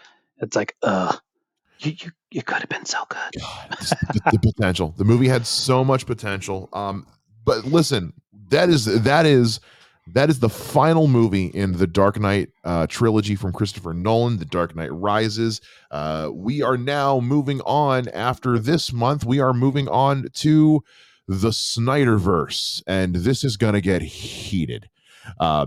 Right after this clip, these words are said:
Speaker 2: because when it comes to the
Speaker 1: <laughs>
Speaker 2: Snyderverse, ma-, there, nobody disagrees more than Matthew and I. Um, to give you guys an idea of how this is gonna work, we're going to do Batman v Superman,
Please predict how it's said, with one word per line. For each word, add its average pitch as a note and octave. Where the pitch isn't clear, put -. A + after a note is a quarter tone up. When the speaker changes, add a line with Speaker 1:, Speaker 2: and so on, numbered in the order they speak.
Speaker 2:
because D#2+
when D#2+
it -
comes A#2+
to -
the -
Speaker 1:
<laughs> -
Speaker 2:
Snyderverse, A2
ma-, F#2
there, G2
nobody A2
disagrees F#2+
more F2+
than D#2
Matthew E2+
and C2+
I. A#1+
Um, C2+
to G#2+
give G#2+
you A#2
guys A2
an A2
idea G2+
of F2+
how G2
this F#2
is F#2
gonna F2+
work, F#2
we're F#2+
going F2
to F2
do E2
Batman F#2
v F#2+
Superman, E2